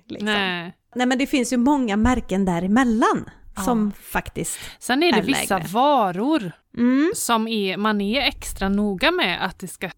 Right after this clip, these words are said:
Speaker 2: smaka på ett visst sätt. Typ
Speaker 1: Mm.
Speaker 2: kaffe är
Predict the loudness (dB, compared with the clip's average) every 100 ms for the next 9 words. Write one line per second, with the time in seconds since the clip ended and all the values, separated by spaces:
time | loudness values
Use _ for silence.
0 | -16 -14 -6 -4 -4 -4 -6 -4 -4 -4
1 | -8 -10 -14 -4 -2 -2 -6 -20 -20 _
2 | -2 0 2 2 4 4 2 0 -2